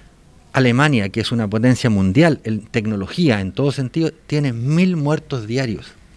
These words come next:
Estados Unidos tiene cuatro mil muertos diarios.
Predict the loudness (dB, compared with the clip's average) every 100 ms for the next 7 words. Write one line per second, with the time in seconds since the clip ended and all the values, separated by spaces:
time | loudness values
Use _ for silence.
0 | -20 -20 -20 -20 -20 -20 -20 -2 -2 2
1 | 4 4 2 2 2 2 0 2 0 0
2 | -2 0 2 2 2 0 -2 -4 0 -2
3 | -2 -10